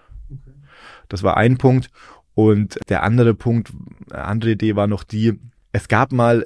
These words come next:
Speaker 2: <laughs> wir haben überlegt, die Cookies, die man jetzt akzeptiert. Ähm, ich weiß nicht, viele machen das ja irgendwie widerwillig, äh, so ein Cookie zu akzeptieren. Manche machen's, weil sie genervt sind, andere machen's, äh, weil sie gar nicht wissen, was dahinter steckt.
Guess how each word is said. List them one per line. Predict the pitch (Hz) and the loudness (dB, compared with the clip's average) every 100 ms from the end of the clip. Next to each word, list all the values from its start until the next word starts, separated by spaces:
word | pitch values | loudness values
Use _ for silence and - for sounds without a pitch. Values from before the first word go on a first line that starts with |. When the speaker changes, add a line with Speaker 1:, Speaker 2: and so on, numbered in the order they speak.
| - | -6
Speaker 2:
<laughs> | - | -4
wir | 117 107 | -2 -2
haben | - 98 | -2 -2
überlegt, | 127 110 101 113 120 - - - - _ - - - - _ - | 0 0 0 -2 -4 -18 -20 -20 -20 _ -20 -18 -18 -18 _ -6
die | 113 - - | -6 -6 -6
Cookies, | 165 107 101 | -4 -2 -4
die | - | -2
man | 101 101 | -2 0
jetzt | 127 - | 0 -2
akzeptiert. | - - 113 - 127 104 - - _ - - _ | -8 -6 -10 -8 -2 -2 -2 -18 _ -20 -20 _
Ähm, | - 104 104 | -4 -2 -2
ich | 98 | 0
weiß | 113 120 | 2 2
nicht, | 104 - | -4 0
viele | 135 120 | 2 4
machen | 117 131 | 4 2
das | 120 113 | 0 2
ja | 107 104 | 0 0
irgendwie | 104 110 107 98 | -2 -4 -4 -4
widerwillig, | 123 139 120 139 170 - _ - | 0 2 4 2 2 -6 _ -6
äh, | 107 104 | -2 -2
so | 117 | -2
ein | 107 | -2
Cookie | - 131 | 0 -2
zu | 127 120 | 0 -2
akzeptieren. | 117 117 - 123 131 | -2 -12 0 4 4
Manche | 113 107 110 | 2 0 -2
machen's, | 104 110 | -2 0
weil | 101 101 | 0 0
sie | |
genervt | 101 101 123 - | 0 0 0 0
sind, | 120 113 | -2 0
andere | 104 107 104 104 101 - - - | 0 0 2 0 -2 -12 -20 -12
machen's, | 110 107 117 107 - | -2 -2 0 -4 -4
äh, | - 104 104 | -4 -2 0
weil | 104 | 0
sie | 107 | 2
gar | |
nicht | 98 107 | 2 0
wissen, | 110 | 0
was | 110 | 0
dahinter | 104 127 135 | 2 2 0
steckt. | - 127 | 0 -2